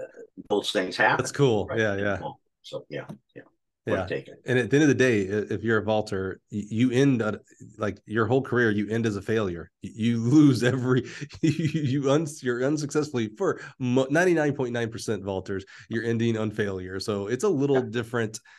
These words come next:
Speaker 2: ball game just for that
Speaker 1: Yeah,
Speaker 2: alone.
Speaker 1: absolutely.
Speaker 2: <laughs> So you are at Oregon for, I think you said six, seven, eight years, somewhere around there.
Speaker 1: Right.
Speaker 2: What,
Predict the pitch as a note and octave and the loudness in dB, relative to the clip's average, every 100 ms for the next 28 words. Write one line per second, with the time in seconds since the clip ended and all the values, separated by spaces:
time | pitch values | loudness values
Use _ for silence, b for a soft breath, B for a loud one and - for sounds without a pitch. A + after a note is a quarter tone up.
0 | b - A2 A2+ A2+ G#2+ G2 F#2+ G2 A2 | b -10 -2 0 0 -2 -6 -8 -6 -4
1 | A#2 A#2 G2+ G2 G2 C4 F#2+ F#2+ F2+ - | -4 -6 -6 -2 0 0 -2 -10 -8 -10
2 | - - G#2+ - - - - - - - | -6 -6 -4 -8 -12 -20 -20 -20 -18 -4
3 | F3 D#3+ D#3 - D3+ C#3 C3+ C3+ B2+ C3+ | 0 0 -2 -6 0 2 2 0 -2 -2
4 | C3 C3+ C#3+ C3+ C3+ C3 - C3 B2 B2 | -2 0 0 0 -2 -2 -4 -4 0 0
5 | B2 A2+ B2+ A#2+ A2+ - C#3 - - - | 0 -2 -6 -6 -6 -4 -4 -6 -8 -4
6 | C3+ C3+ B2+ C3+ C#3 C#3 C3+ C3+ C3 C#3 | -2 -2 0 2 2 0 -2 0 0 0
7 | E3+ D#3+ C3 C3 | 0 2 2 0